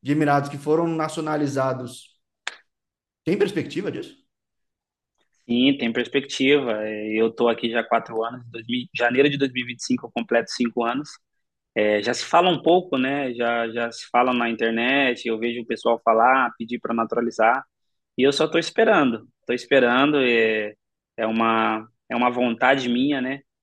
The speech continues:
Speaker 2: É um desejo de poder, poder jogar pela seleção do Emirados e ficaria muito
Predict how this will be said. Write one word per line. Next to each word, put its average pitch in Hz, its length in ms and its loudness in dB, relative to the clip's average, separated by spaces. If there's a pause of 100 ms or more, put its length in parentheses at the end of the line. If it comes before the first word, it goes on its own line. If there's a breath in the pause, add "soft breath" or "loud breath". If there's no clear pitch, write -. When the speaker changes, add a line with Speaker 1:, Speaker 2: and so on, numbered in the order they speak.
(200)
Speaker 2:
É 110 40 -6
um 113 80 -2
desejo 117 500 0
de 117 80 -8
poder, 110 480 -2 (280)
poder 113 220 -4
jogar 113 240 2
pela 113 180 0
seleção 110 400 -4
do 110 60 0
Emirados 113 580 0
e 117 420 -4
ficaria 113 320 0
muito 117 600 0